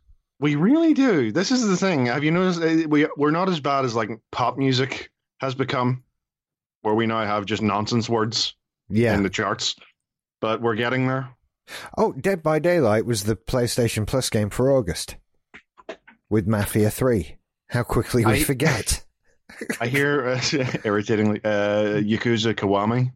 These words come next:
Speaker 1: is this
Speaker 2: Yeah.
Speaker 1: month's.
Speaker 2: Yeah, it is.
Speaker 1: So, folks, jump on that if you get a chance.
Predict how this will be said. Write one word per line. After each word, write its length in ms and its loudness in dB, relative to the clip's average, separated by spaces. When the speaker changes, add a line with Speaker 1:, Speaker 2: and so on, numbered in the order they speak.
Speaker 1:
is 480 0
this 260 4
Speaker 2:
Yeah. 60 0
Speaker 1:
month's. 400 0
Speaker 2:
Yeah, 260 2
it 60 2
is. 200 0
Speaker 1:
So, 240 2
folks, 320 -4
jump 240 -2
on 120 0
that 180 -2
if 80 -4
you 60 0
get 100 0
a 40 -2
chance. 480 0